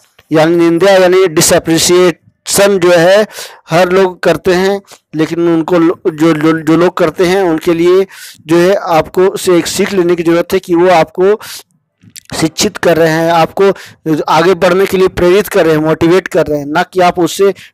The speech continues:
demotivate हो, हो। तो ठीक है, तो निंदा से घबराकर अपने लक्ष्य को ना छोड़ें, क्योंकि लक्ष्य मिलते ही निंदा करने वालों की राह बदल जाती है। आपको बार बार निंदा की जा रही है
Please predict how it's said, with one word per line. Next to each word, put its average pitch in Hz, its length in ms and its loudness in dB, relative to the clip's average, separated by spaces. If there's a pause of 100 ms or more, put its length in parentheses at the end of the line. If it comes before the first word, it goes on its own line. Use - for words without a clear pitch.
demotivate 165 680 0
हो, 147 240 0 (460)
हो। 156 520 0 (240)
तो 156 60 -4
ठीक 175 260 -4
है, 220 340 0
तो 165 60 0
निंदा 165 400 2
से 202 160 0
घबराकर 170 480 0
अपने 180 280 0
लक्ष्य 170 340 0
को 190 80 0
ना 170 180 0
छोड़ें, 190 340 -2
क्योंकि 180 340 -2
लक्ष्य 175 440 -2
मिलते 151 360 -2
ही 190 280 2
निंदा 160 260 0
करने 165 240 -2
वालों 165 240 0
की 175 120 -4
राह 151 140 2
बदल 147 200 -2
जाती 143 300 -2
है। 131 120 -6 (340)
आपको 151 240 -2
बार 170 200 2
बार 175 100 0
निंदा 170 220 0
की 175 160 -6
जा 165 140 2
रही 160 220 0
है 160 140 2